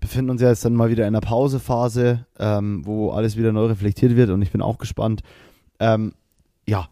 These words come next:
ich, einfach auf das Jahr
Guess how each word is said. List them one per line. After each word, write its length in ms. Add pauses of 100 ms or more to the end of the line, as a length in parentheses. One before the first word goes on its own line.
ich, 220 (1900)
einfach 220
auf 140
das 160
Jahr 420